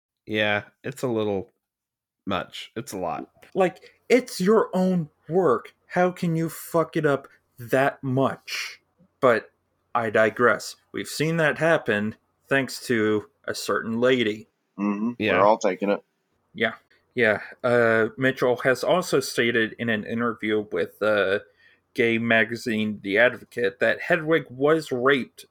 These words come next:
Speaker 2: at some point before the surgery, but never says where it happened in the text.
Speaker 1: Okay. I,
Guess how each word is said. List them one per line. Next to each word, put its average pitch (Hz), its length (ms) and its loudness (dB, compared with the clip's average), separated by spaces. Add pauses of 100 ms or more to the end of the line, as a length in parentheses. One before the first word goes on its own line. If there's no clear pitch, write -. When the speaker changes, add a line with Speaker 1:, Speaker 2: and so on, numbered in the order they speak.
Speaker 2:
at 113 180 -4
some 131 260 -2
point 120 360 -2
before 196 460 0
the 180 120 -4
surgery, 117 680 -2 (640)
but 107 340 4 (280)
never 143 400 2
says 135 420 0 (300)
where 117 580 2
it - 100 -2
happened - 580 -2 (760)
in 117 120 -2
the 110 80 2
text. - 600 -4 (260)
Speaker 1:
Okay. 110 680 -2 (640)
I, 107 140 -4